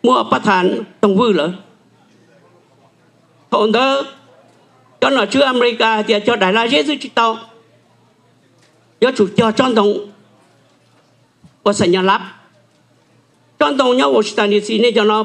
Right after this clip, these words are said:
phụ nữ thì bao để bây giờ bị trơn. Đâu phá đô la nữa. Ừ. Ê, cũng hay đi nó. Bây chỉ mua chai lờ. Cũng thó gặp bây giờ, cũng tu trò.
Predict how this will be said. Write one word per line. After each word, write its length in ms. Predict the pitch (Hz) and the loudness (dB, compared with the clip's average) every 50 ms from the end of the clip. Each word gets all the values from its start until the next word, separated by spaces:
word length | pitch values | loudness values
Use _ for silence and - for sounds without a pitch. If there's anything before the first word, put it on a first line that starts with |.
| 208 | 0
phụ 80 | 220 202 | 0 2
nữ 240 | 208 226 226 226 214 | 2 4 2 2 0
thì 60 | 196 | -2
bao 220 | - - 247 240 220 | -2 0 0 0 0
để 100 | - - | -2 -2
bây 160 | - 233 226 | -2 0 0
giờ 80 | 196 180 | 0 0
bị 140 | - - - | 0 -4 -4
trơn. 160 | - 139 120 - - _ _ - - _ _ _ _ _ _ _ _ _ - | -6 -10 -10 -10 -16 _ _ -20 -20 _ _ _ _ _ _ _ _ _ 0
Đâu 200 | 262 277 277 - - | 0 0 0 -2 -2
phá 180 | 220 220 240 | -2 -2 0
đô 140 | 254 247 220 | 0 0 0
la 180 | 220 214 208 214 | 2 0 0 0
nữa. 240 | 254 320 285 196 - - - - - - - _ _ _ _ _ _ _ _ _ _ _ _ _ _ _ _ _ _ _ _ _ _ | 0 0 -2 -2 -4 -8 -14 -20 -20 -20 -20 _ _ _ _ _ _ _ _ _ _ _ _ _ _ _ _ _ _ _ _ _ _
Ừ. 180 | - 170 151 135 - - - _ _ _ _ _ _ | -2 -2 -2 -4 -8 -18 -20 _ _ _ _ _ _
Ê, 400 | 202 208 202 190 180 175 180 - - - _ - _ _ _ _ _ _ _ _ _ | 0 0 0 0 -2 -4 -6 -10 -16 -20 _ -20 _ _ _ _ _ _ _ _ _
cũng 120 | - 269 | 0 0
hay 120 | 262 - 214 | 2 2 2
đi 100 | 226 233 | 2 2
nó. 380 | 233 233 240 240 240 214 175 - - - - - _ _ _ _ _ _ _ _ - _ _ _ _ | 2 2 2 2 2 0 -2 -6 -8 -16 -20 -20 _ _ _ _ _ _ _ _ -20 _ _ _ _
Bây 100 | - 277 - | -2 -2 0
chỉ 80 | - | -2
mua 160 | 226 233 247 233 233 | 0 0 0 0 0
chai 180 | 294 - 247 233 | 0 0 2 0
lờ. 260 | 214 180 143 - - - - - _ _ _ _ _ _ _ _ _ _ _ _ _ _ | 0 0 -2 -4 -8 -12 -18 -20 _ _ _ _ _ _ _ _ _ _ _ _ _ _
Cũng 160 | - 147 - | -2 -2 0
thó 240 | - 240 262 285 302 | 2 0 2 2 2
gặp 160 | 269 277 - 220 | 0 -2 -2 -2
bây 100 | - 302 | -4 -4
giờ, 400 | - - 269 269 285 294 302 - 381 - - - _ _ | 0 0 2 2 2 2 0 -2 -4 -10 -18 -20 _ _
cũng 140 | 320 320 - | -2 0 0
tu 140 | 320 294 - - | 0 -2 0 0
trò. 280 | 294 262 240 214 - | 0 0 0 -2 -4